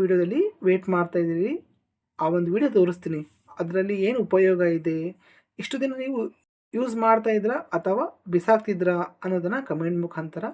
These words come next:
ತಿಳಿಸಿ. So ನೋಡಿ ಈ ಟ್ರಿಕ್ಸಿಂದ ಮೊಟ್ಟೆ ಬೇಯಿಸೋದು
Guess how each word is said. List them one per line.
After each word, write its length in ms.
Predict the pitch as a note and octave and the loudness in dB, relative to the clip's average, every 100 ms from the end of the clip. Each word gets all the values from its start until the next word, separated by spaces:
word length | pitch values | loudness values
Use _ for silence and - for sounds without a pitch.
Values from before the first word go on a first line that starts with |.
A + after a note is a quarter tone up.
| - - | -12 -8
ತಿಳಿಸಿ. 340 | E3+ D3+ A3+ E4 - - - - | -8 -6 -4 -6 -6 -20 -20 -8
So 80 | C#4 B3 | -4 -2
ನೋಡಿ 180 | A#3 E4 - _ _ - | 0 -2 -4 _ _ -8
ಈ 100 | B3 C4+ | -8 -6
ಟ್ರಿಕ್ಸಿಂದ 440 | C4 - B3+ A#3 A#3+ B3 - F#3 | -10 -8 -6 -4 -2 -4 -6 -4
ಮೊಟ್ಟೆ 280 | F#3 G#3 G#3 G#3+ _ F3+ F3 | -2 2 2 0 _ -2 4
ಬೇಯಿಸೋದು 500 | F#3+ G#3+ A3 G#3 | 4 4 0 2